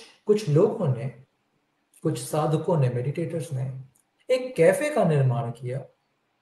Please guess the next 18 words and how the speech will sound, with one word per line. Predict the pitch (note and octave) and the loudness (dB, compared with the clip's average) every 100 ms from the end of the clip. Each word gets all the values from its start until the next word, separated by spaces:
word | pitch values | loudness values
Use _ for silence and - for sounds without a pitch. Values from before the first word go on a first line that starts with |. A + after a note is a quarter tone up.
| _ G#3 | _ -6
इसका | G3 G3+ | -2 0
नाम | D#3 F3+ A#3 - | 0 -2 -4 -4
पड़ा | G3+ A#3 | -2 -2
Seva | - - E3 E3 D#3 | -4 -4 -2 0 0
कैफे। | D#3 B2 A#2+ - B2+ - _ _ _ _ _ _ _ _ _ _ - | 0 -6 -8 -10 -14 -14 _ _ _ _ _ _ _ _ _ _ -6
If | D#3+ | 0
I'm | F#3 E3+ | 2 2
not | A#3 - | 2 0
wrong, | A3+ A#3+ A#3 | -4 -4 -6
ये | E3 G3+ G#3+ | -6 -6 -6
कहीं, | - G3 A3 - A#3+ | -6 -4 -4 -6 -8
अ, | E3+ D3+ D3 C3+ C3 - D#3+ | -4 -2 0 0 -2 -6 -4
अहमदाबाद | F3+ G#3+ F3+ C3+ C3 | -2 0 2 2 2
में | B2+ | -2
है | B2+ - | -4 -10
शायद, | C3 A#2+ C#3 - _ | -8 -8 -8 -10 _
Seva | - D#3+ C3 | -6 0 0
कैफे। | A2 C#3 C#3 - | -2 -8 -12 -16